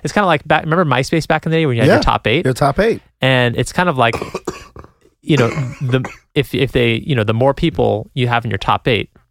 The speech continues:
Speaker 1: the more offended the people who aren't in your top eight that were almost there are gonna be.
Speaker 2: Right.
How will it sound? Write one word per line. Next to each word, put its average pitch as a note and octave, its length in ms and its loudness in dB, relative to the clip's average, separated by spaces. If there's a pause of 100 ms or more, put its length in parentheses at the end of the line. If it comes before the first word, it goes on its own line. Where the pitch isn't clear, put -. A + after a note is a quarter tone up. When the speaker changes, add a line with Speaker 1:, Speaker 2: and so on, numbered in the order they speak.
(160)
Speaker 1:
the B2 80 0
more A#2+ 160 2
offended A2 400 -2
the - 60 -8
people - 240 -4
who G2 80 0
aren't A2+ 220 0
in G2 100 -4
your F#2+ 80 -8
top G2 280 -2
eight G2 160 -2 (100)
that A2 280 -2
were B2 140 2
almost G#2+ 320 -2
there F#2+ 220 -2
are F#2 80 -4
gonna F#2 160 -6
be. F#2 200 -12 (180)
Speaker 2:
Right. A2 340 -2